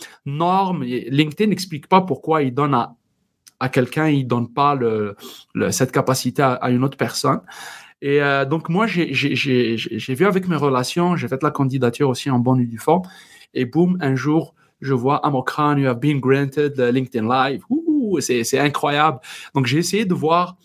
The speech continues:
comment que je peux faire. Et, euh, j'ai été en direct. Je me rappelle, j'avais contacté, euh, mon ami et, et, et mentor, Mathieu Laferrière.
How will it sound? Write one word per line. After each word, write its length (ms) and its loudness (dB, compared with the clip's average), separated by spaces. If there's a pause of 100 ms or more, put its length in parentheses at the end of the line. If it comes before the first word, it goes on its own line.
(180)
comment 260 4
que 80 -4
je 100 -8
peux 120 2
faire. 400 0 (320)
Et, 240 0
euh, 100 2
j'ai 140 0
été 180 -2
en 160 2
direct. 420 0
Je 140 -8
me 60 -4
rappelle, 280 2
j'avais 340 0
contacté, 680 2 (340)
euh, 180 0
mon 200 0
ami 400 2
et, 240 2 (140)
et, 160 0
et 40 4
mentor, 480 2
Mathieu 280 0
Laferrière. 520 0